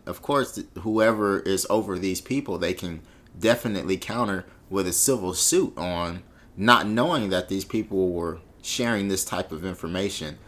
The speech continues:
over your cell phone provider's networks. We don't even all have the same cell phone providers. So this is just a nasty situation. This is where I am right now with it. This is where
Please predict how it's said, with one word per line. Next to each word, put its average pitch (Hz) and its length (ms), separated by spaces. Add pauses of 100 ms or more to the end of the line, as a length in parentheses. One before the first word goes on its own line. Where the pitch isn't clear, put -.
(320)
over 95 520 (1120)
your 92 180
cell 107 300
phone 82 320
provider's 78 580
networks. 78 520
We 113 160
don't 110 180
even 92 220
all 98 300
have 92 220
the 85 80
same 92 460 (300)
cell 143 340
phone 85 240
providers. 76 560
So 80 160
this 131 240
is 110 140
just 98 160
a 87 100
nasty 92 380
situation. 87 680
This 120 200
is 127 100
where 113 140
I 92 140
am 92 260
right 85 200
now 95 240
with 95 220
it. 92 140
This 107 160
is 98 100
where 95 240